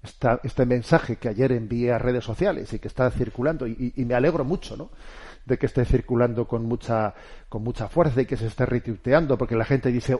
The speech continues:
"¿Y de esto por qué no nos han contado nada? ¿Y de esto por qué los medios de comunicación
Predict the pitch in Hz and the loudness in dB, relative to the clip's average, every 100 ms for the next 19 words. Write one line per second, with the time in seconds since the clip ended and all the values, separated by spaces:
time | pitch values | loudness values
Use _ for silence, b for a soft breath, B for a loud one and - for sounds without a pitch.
0 | - 123 135 196 - 262 - 202 214 220 | 0 0 4 2 2 -4 -2 -4 -4 -4
1 | 202 - 120 113 120 117 - 113 110 110 | -4 -2 -4 -2 -2 -2 0 0 0 -2
2 | 107 110 143 147 214 - 214 - 180 - | 0 2 2 2 -2 -2 -4 -2 -4 0
3 | 233 196 143 127 117 120 113 120 123 123 | -2 -2 -2 0 0 -2 -4 -2 0 0
4 | 117 104 135 127 | -2 -2 -2 -2